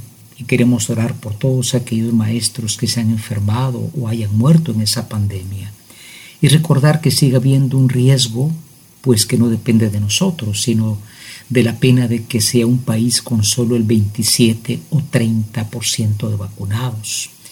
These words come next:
Muchos de sus niños no lo están y son susceptibles a un contagio. De modo que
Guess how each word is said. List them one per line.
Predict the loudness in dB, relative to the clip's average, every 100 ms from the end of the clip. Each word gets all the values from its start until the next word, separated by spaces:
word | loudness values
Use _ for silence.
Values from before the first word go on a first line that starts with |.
| -20 -20 -20 0
Muchos | 2 4 4
de | 4
sus | 2 2
niños | 4 6 4 2
no | 0 2
lo | 0
están | -2 -4 -4 -6 -10 -14 -2
y | 0
son | 2 0
susceptibles | 0 -2 -4 0 0 2 0 -2 -2
a | -2 0
un | -2
contagio. | -4 -2 -4 -2 -4 -2 -2
De | 2
modo | 4 6 4 2
que | 2 2